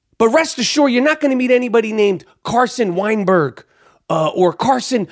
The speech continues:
Weinstein, or Carson Bloomberg. It just, it doesn't mix.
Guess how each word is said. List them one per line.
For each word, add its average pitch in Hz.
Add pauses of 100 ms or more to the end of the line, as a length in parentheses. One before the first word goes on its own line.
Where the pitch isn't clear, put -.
Weinstein, 214 (340)
or 165
Carson 247
Bloomberg. 220
It 233
just, - (180)
it 254
doesn't 247
mix. -